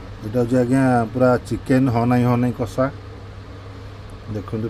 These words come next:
ପିସ୍ଟା କେମିତି ହେଇଛି। ତ mutton ଟିକେ ଏବେ ଟିକେ କମେଇ ଦେଇଛି mutton ଖାଇବା, କାହିଁକିନା ମୋର ଗୋଟେ ସାନ ଭାଇ ମୋତେ ପ୍ରାୟ କହିଲା, "ଭାଇ ତୁ mutton ଏତେ ଖାଆ ନା।" ତ mutton ଟିକେ କମେଇ ଦେଇଛି, ପାଖାପାଖି ପନ୍ଦର ଦିନ ହେଲା mutton ଟିକେ ଖିଆ ହେଇନି।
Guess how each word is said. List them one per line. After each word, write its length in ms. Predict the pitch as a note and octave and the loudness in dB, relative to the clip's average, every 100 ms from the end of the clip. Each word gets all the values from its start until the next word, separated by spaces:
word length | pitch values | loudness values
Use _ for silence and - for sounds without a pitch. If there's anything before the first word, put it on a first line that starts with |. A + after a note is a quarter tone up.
| - | -4
ପିସ୍ଟା 240 | G#2 - | -6 -4
କେମିତି 260 | G#2+ A2+ A2 | -2 0 0
ହେଇଛି। 280 | A2 A#2 D3 - - - - - - D#3 - - - - - - - - - - - - - - - - - | 0 0 -2 -6 -16 -20 -18 -12 -10 -10 -12 -14 -14 -14 -14 -14 -14 -14 -16 -16 -14 -14 -14 -14 -16 -16 -12
ତ 20 | B2 | -6
mutton 460 | A#2 A#2 - C#3 C#3+ | -2 -2 0 2 2
ଟିକେ 240 | C3+ C#3 D#3 D#3 D3 C#3+ | 2 2 4 6 6 4
ଏବେ 380 | C3+ D3 D3 C#3 | 4 2 2 2
ଟିକେ 200 | B2+ C3+ | 0 0
କମେଇ 280 | B2+ B2+ C#3 | 4 6 6
ଦେଇଛି 180 | C#3 C#3 | 6 4
mutton 340 | C3 D3 C#3+ | 2 0 2
ଖାଇବା, 300 | C3 C3 D3 | 4 6 4
କାହିଁକିନା 560 | F3+ - - - A2+ B2 | 0 -12 -14 -8 -4 -2
ମୋର 120 | B2 | 0
ଗୋଟେ 140 | B2+ | -2
ସାନ 300 | - A#2 B2+ | -2 0 4
ଭାଇ 140 | C3 C3 | 4 4
ମୋତେ 180 | B2+ | 2
ପ୍ରାୟ 300 | B2 B2 A#2 | -2 0 0
କହିଲା, 280 | B2 B2 C3 | 2 2 2
"ଭାଇ 160 | A#2+ A#2+ | 2 0
ତୁ 100 | B2+ | 0
mutton 380 | B2 G#2+ B2+ B2 | -2 -2 -2 -2
ଏତେ 180 | A#2+ C3+ | -2 -4
ଖାଆ 220 | B2 A#2+ | 0 2
ନା।" 120 | C3 E3+ - - - - - - - - - - - - - - - - | 0 -2 -10 -14 -14 -14 -14 -14 -14 -14 -14 -14 -14 -14 -14 -14 -16 -6
ତ 40 | C3 | 0
mutton 280 | C3 C#3+ D3 | 2 4 4
ଟିକେ 120 | D3+ | 4
କମେଇ 240 | D#3 D3+ | 4 4
ଦେଇଛି, 200 | D#3 D#3 | 4 2
ପାଖାପାଖି 260 | F3 C#3+ D#3 | 0 2 2
ପନ୍ଦର 300 | D3 C#3 C#3+ | 2 4 4
ଦିନ 140 | C#3+ | 4
ହେଲା 160 | D3 D3 | 4 4
mutton 300 | D3 C3+ C#3 | 2 0 2
ଟିକେ 160 | C#3+ C3+ | 2 6
ଖିଆ 160 | C#3+ | 8
ହେଇନି। 220 | C#3 C#3+ | 8 6